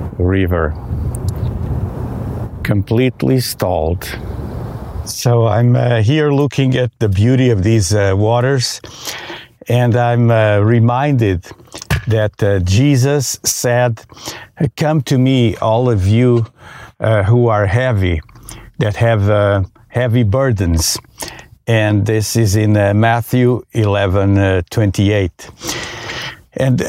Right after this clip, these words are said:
what I've learned, uh, walking with God is that He leads us to, uh, places of spiritual refreshment. We need these in our life.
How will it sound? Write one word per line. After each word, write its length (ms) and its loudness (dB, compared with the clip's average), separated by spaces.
what 240 0
I've 220 2
learned, 680 2
uh, 220 4
walking 480 2
with 240 2
God 520 0
is 200 0
that 260 0
He 240 2
leads 480 2
us 460 0
to, 440 2
uh, 400 2
places 840 0
of 160 2
spiritual 960 0
refreshment. 960 0
We 160 4
need 380 2
these 480 0
in 180 2
our 260 2
life. 540 -2